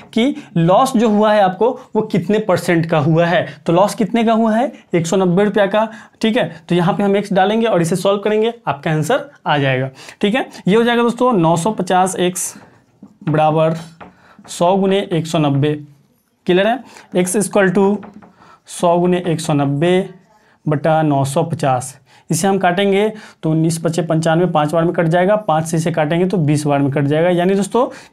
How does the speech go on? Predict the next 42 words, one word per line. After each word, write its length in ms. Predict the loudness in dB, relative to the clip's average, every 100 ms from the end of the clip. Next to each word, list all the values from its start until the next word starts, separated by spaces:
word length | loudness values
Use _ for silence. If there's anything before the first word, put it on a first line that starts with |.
| -4
कितने 240 | 0 0
परसेंट 360 | 0 -2 -2 0
का 100 | 2
लॉस 220 | 2 2
हुआ 160 | 0
है? 260 | 2 0 -2 -8 _ -2
तो 220 | -2 -2 -4
बीस 300 | -2 2 0
परसेंट 420 | 0 -4 -2 -2 0
का 200 | -4 -4 -14 -6
लॉस 340 | -2 -2 -6 -14
हुआ 120 | -14
है। 100 | -18 _ _ _
क्लियर 180 | 0 0
है? 80 | -2 -6 0
तो 80 | 0
इस 140 | 2
तरह 120 | -2
से 120 | -2
आप 180 | -4 -2
क्वेश्चंस 320 | -4 -2 -2 -2
को 100 | -2
आसानी 380 | -2 0 0 0
से 160 | -2
सॉल्व 260 | -2 -2 -2
कर 120 | 0
लेंगे। 240 | 2 2 0
आपको 280 | -4 -4 -6
सिर्फ 260 | -2 -2 -2
इतना 300 | -2 0 0
ध्यान 260 | 2 0
रखना 220 | 0 -2
है 220 | -2 -2 -4 -12 -6
कि 180 | -4 -4 -6 -8
आपका 200 | -8 -2
जो 100 | -2 -2
कॉस्ट 360 | -2 -2 -2
प्राइस 280 | -2 -2 0
होगा, 260 | 0 0 -2 -6 -6
उसे 180 | -4 -2
आपको 300 | -4 -2 -2
हमेशा 480 | 0 0 0 -4